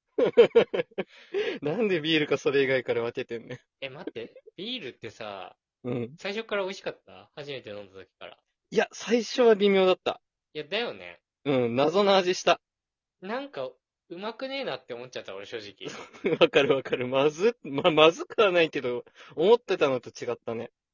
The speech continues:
Speaker 2: あのね、
Speaker 1: うん。
Speaker 2: これは年齢を重ねたのか、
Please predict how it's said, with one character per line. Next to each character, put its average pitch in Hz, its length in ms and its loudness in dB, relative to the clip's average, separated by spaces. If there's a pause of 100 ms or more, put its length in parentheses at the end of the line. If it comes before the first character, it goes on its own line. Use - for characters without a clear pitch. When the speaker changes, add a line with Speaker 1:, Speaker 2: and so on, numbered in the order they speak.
(280)
Speaker 2:
あ 123 120 -12
の 117 120 -12
ね、 104 320 -14 (400)
Speaker 1:
う 139 60 -4
ん。 113 280 -6
Speaker 2:
こ - 200 -16
れ 202 140 -10
は 220 360 -8
年 208 360 -14
齢 262 200 -8
を 254 80 -10
重 233 320 -14
ね 233 140 -12
た 247 140 -12
の 170 120 -12
か、 98 480 -16